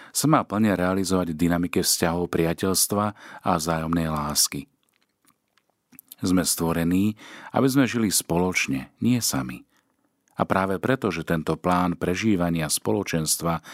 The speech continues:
je tak hlboko vpísaný do ľudského srdca,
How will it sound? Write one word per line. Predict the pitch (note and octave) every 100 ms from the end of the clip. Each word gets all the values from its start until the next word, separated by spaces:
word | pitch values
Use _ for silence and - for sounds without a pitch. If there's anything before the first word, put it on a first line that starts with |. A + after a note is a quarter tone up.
| - - -
je | F2
tak | E2+ D2+
hlboko | G2 A#2+ - C#3+
vpísaný | - G2 A2 B2+ A2
do | D#2+ D#2
ľudského | D#2 - F2 D#2 D2+
srdca, | - D#2+ - A2